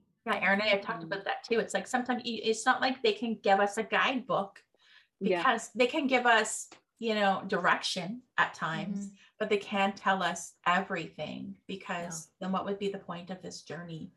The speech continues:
Speaker 1: that we're
Speaker 2: Exactly.
Speaker 1: on? We need to grow
Speaker 2: Exactly.
Speaker 1: from
Speaker 3: We need
Speaker 1: learning.
Speaker 3: to
Speaker 1: Yeah.
Speaker 3: learn.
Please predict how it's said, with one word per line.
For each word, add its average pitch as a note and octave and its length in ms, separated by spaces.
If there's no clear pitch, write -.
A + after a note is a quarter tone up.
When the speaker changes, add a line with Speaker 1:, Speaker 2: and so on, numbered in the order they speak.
Speaker 1:
that F3+ 180
we're F3 160
Speaker 2:
Exactly. - 0
Speaker 1:
on? F3+ 500
We F3+ 100
need F#3 220
to G3+ 100
grow F3 240
Speaker 2:
Exactly. E3 440
Speaker 1:
from - 60
Speaker 3:
We A3 100
need F#3+ 140
Speaker 1:
learning. - 20
Speaker 3:
to F3+ 200
Speaker 1:
Yeah. E3+ 80
Speaker 3:
learn. F3+ 420